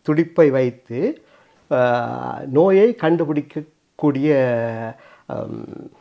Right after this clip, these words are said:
ப-, பரிச்சயம் இல்லாம இருக்கும். அது, அது, அது நாங்கள் திறமை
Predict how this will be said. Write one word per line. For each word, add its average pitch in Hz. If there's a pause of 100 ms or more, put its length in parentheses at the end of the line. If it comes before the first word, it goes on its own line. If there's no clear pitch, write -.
(420)
ப-, 139 (180)
பரிச்சயம் 160
இல்லாம 127
இருக்கும். - (560)
அது, 117
அது, - (240)
அது 131
நாங்கள் 117
திறமை 135